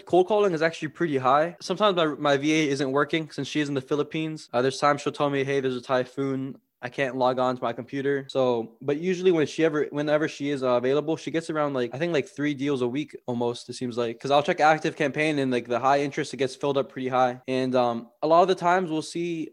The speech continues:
motivated sellers who have multiple properties in the area. So I'll get a list of five properties just from one seller and he's interested in selling. Some-, sometimes he's interested in selling all of them. I actually had a deal in, uh, Lakeland, which is an amazing market. It's right between Orlando and Tampa, and it's, uh, growing pretty rapidly. And, um,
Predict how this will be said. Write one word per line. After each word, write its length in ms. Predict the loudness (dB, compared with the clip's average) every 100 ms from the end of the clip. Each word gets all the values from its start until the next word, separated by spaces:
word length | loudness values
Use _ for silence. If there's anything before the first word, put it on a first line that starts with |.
| -4
motivated 520 | 0 2 2 0 -2
sellers 460 | 0 0 2 -2
who 160 | -4 0
have 240 | 0 0
multiple 400 | -2 -2 -2 -6
properties 440 | 0 2 2 0 -2
in 80 | -4
the 100 | 0
area. 400 | 0 0 -2 -6
So 460 | 0 0 0 -4 -4
I'll 160 | 0
get 100 | 2
a 40 | 2
list 180 | 2 -2
of 80 | 0
five 300 | 4 4 2
properties 440 | 0 0 -2 -4
just 120 | -4
from 140 | -6 -2
one 140 | -4
seller 320 | 0 0 2
and 100 | 0
he's 120 | -2
interested 360 | -4 -6 -8 -8
in 60 | -6
selling. 260 | -6 -6
Some-, 140 | -10 -12
sometimes 480 | -8 -2 -2 -2
he's 100 | -4 -10
interested 360 | -12 -8 -6
in 80 | -4
selling 200 | -4 -2
all 180 | 0 0
of 60 | -2
them. 200 | -6 -2
I 60 | 0
actually 320 | 0 0 0
had 120 | 2
a 80 | 2
deal 320 | 0 0 0
in, 240 | 0 0 0
uh, 220 | -2 0
Lakeland, 560 | 2 2 2 0 0 -6
which 80 |
is 100 | -6
an 120 | -2 0
amazing 340 | 2 2 2
market. 440 | 0 0 -2 -6 -6
It's 180 | -2
right 140 | 0 0
between 500 | -2 -6 -4 -4 -8 -2
Orlando 440 | 0 0 2 0
and 100 | 0
Tampa, 440 | -2 -2 0 -2 -2
and 160 | -4
it's, 160 | -4 -2
uh, 240 | -2 -2 -6
growing 280 | -2 -2 -2
pretty 180 | -4 -2
rapidly. 560 | 2 2 0 -4 -6 -2
And, 260 | -2 0
um, 520 | 2 2 0 -4 -10